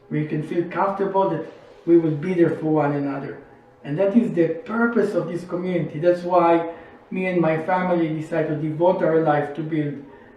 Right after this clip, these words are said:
that organization that is much more than business.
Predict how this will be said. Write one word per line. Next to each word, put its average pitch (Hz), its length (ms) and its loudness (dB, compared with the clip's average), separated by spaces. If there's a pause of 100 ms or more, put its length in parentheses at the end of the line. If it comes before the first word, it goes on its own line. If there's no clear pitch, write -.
(120)
that 160 180 2
organization 156 960 0 (260)
that 151 160 -8
is 160 140 -8
much 185 300 2
more 170 140 -2
than 151 220 -4
business. 143 460 -8